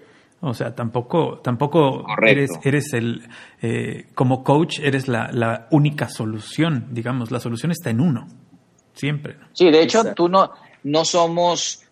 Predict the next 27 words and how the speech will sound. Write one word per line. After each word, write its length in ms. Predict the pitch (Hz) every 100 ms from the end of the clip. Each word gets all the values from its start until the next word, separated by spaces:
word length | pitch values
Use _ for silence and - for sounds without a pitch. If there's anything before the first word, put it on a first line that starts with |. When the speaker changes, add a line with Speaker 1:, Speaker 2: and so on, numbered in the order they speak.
| _ _ _ _ -
Speaker 2:
terapeutas, 680 | 131 123 - 123 135 151 143
no 120 | 139
damos 160 | 139 135
Speaker 1:
Claro. 280 | 117 139
Speaker 2:
recomendaciones, 920 | 131 113 104 98 95 113 113 127 135 123
no 100 | 127
somos 320 | 127 127 127
asesores, 560 | 113 - - 117 123 127
es 280 | 113 - _ _ _
ayudarte 720 | 123 123 127 147 175 - 185
a 160 | 156 -
ti 320 | 147 170 233 131
a 80 | 120
ver 220 | 131 131
tus 200 | 110 -
opciones 480 | 110 - 147 160 143
más 280 | 139 151
viables 560 | 143 147 135 131 135 -
para 340 | - 101 95
ti, 240 | - 165 311 147
Speaker 1:
Exacto. 520 | 120 - 120 113 -
Speaker 2:
saliendo 680 | 123 120 139 151 156 143
de 160 | 117 107
ti 400 | - 165 320 - _ _ -
y 160 | 123
tra-, 300 | 127 123 - _
tra-, 280 | 127 117